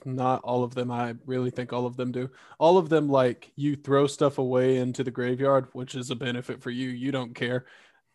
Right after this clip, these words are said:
Allows you to special summon it. So you barely have to normal summon much at all within this deck. It's nasty. So King Long, Extender, and worst comes to worst, starter,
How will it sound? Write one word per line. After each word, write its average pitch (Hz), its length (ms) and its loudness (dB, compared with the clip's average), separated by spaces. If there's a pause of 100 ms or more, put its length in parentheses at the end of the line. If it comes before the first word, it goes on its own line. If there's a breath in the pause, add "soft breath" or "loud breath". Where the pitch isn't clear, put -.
(320 soft breath)
Allows 139 320 6
you 131 80 0
to 127 60 0
special 131 340 0
summon 120 260 -2
it. 113 140 -6
So - 80 -4
you 143 160 0
barely 135 680 4
have 131 260 0
to - 80 -8
normal 123 260 -2
summon 123 300 -2
much 120 320 -4
at 123 260 0
all 123 420 -6 (280 soft breath)
within 131 240 -4
this 117 180 -8
deck. 123 340 -10
It's 123 520 -10
nasty. 131 520 -6
So 135 360 0 (920 soft breath)
King 170 160 4
Long, 147 320 6
Extender, 170 800 4
and 156 420 4 (540)
worst 147 260 0
comes 175 160 2
to 165 60 0
worst, 190 340 2 (160)
starter, 170 420 6